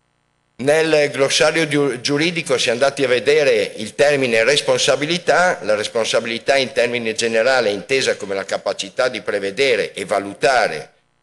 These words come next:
gli effetti dei propri comportamenti e le azioni che re-, rendendo conto poi dei risultati conseguenti, in termini giuridici più stretti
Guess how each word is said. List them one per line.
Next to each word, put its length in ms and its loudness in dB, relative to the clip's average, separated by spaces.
gli 80 -6
effetti 420 -2
dei 140 -4
propri 360 -2
comportamenti 960 -4
e 100 -12
le 120 -6
azioni 500 -4
che 180 -8
re-, 220 -12
rendendo 580 -4
conto 340 -6
poi 340 -2
dei 140 0
risultati 560 -2
conseguenti, 840 -6
in 160 -14
termini 400 -2
giuridici 600 -6
più 180 -10
stretti 680 -8